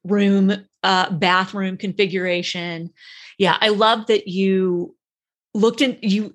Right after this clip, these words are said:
you've always been like this, like, from day one, like, you've just been so, you, you're so coachable and you're so, like, you wanna know the process, you wanna understand things, you wanna do it. Um, so I appreciate that you really harnessed that data part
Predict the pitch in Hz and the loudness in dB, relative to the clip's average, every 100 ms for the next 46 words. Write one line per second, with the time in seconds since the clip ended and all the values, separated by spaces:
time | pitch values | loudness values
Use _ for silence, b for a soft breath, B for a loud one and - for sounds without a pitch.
0 | B 277 294 - 226 247 240 - 185 156 | B 0 0 0 -4 -2 -4 -2 -4 -4
1 | 147 147 - 247 294 233 - 330 302 185 | -10 -10 -6 -2 -2 -2 0 2 2 0
2 | - 160 233 - 269 302 262 - 214 196 | -2 -4 -2 -4 -4 -4 -4 0 2 4
3 | 190 180 156 _ B B _ 190 196 214 | 2 0 -4 _ B B _ -6 -4 -2
4 | 247 - 349 - 214 214 180 185 190 196 | -2 2 0 2 0 0 -2 -2 0 0
5 | 196 - 240 254 220 185 180 _ b b | -2 0 2 2 2 0 -2 _ b b
6 | b b - 202 202 220 233 220 214 196 | b b -2 2 2 2 2 0 0 -2
7 | - 190 190 196 214 233 - 190 180 175 | -2 -4 -2 -2 -2 -4 -2 -2 0 -2
8 | 175 165 180 214 180 226 185 170 - _ | -4 -4 -2 -2 0 0 2 0 -2 _
9 | B B B B B _ 220 196 180 233 | B B B B B _ 0 2 0 2
10 | 220 214 - 320 302 269 214 196 196 202 | 2 0 -2 0 0 0 -2 -4 -4 -2
11 | 240 254 214 - - _ _ _ _ _ | 0 0 -2 -6 -12 _ _ _ _ _
12 | _ - 240 247 254 - 208 185 196 202 | _ -8 -2 0 0 -2 0 0 0 0
13 | 294 370 - 165 | 0 -2 -4 -8